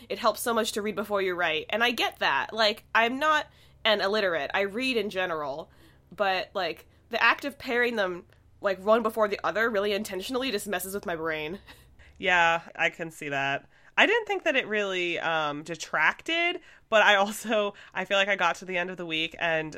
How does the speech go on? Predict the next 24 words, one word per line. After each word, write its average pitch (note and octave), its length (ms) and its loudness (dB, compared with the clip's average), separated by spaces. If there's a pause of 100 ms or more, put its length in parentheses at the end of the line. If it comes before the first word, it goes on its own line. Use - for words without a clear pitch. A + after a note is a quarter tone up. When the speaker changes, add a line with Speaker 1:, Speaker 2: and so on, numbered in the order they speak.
Speaker 2:
uh, D3+ 260 -2
did D#3+ 180 -10
the D#3+ 80 -4
word C#3+ 260 -6
count E3 380 -2
and D#3+ 120 -4
was D#3 220 -6
like, C#3 300 -4
"Well, A3 120 4
<laughs> - 20 -2
that G#3+ 380 6
did B3 220 2
not G#3 340 0
shake G#3 300 2
out F#3 260 6
super A3 380 0
well." G3+ 400 0 (180)
Speaker 1:
Okay, A#3 280 -2
so A3 100 -2
how A3+ 100 4
many A3 220 0
words F#3+ 260 -6
was F3 140 -12
that? E3 320 -4